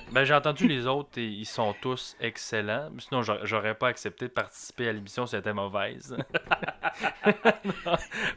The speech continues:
Moi, j'ai, j'ai vraiment, j'adore le concept. Je trouve ça le fun. Ça nous fait découvrir des albums qui datent de, tu sais, ça peut dater de, de longtemps.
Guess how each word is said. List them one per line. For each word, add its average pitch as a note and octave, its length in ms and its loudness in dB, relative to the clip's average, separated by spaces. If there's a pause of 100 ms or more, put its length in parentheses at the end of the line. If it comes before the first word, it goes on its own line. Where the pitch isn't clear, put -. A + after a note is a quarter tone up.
Moi, D#3+ 80 8
j'ai, C#3+ 180 6
j'ai A#2 160 4
vraiment, A#2+ 340 4
j'adore B2 300 6
le B2+ 100 4
concept. B2 480 2 (180)
Je - 100 -16
trouve - 120 -12
ça A2+ 160 0
le G#2 60 0
fun. B2+ 460 -2 (400)
Ça - 160 -8
nous G2+ 60 -4
fait A2+ 200 -2
découvrir A#2 380 -4
des A#2 160 -2
albums A#2+ 500 0 (100)
qui - 200 -12
datent A#2 340 0 (800)
de, G2+ 460 -6 (160)
tu - 40 -14
sais, B2+ 60 -6
ça A2 160 -2
peut B2 160 -4
dater A#2 320 0
de, G#2+ 240 -4
de G2+ 120 -4
longtemps. G2 400 -2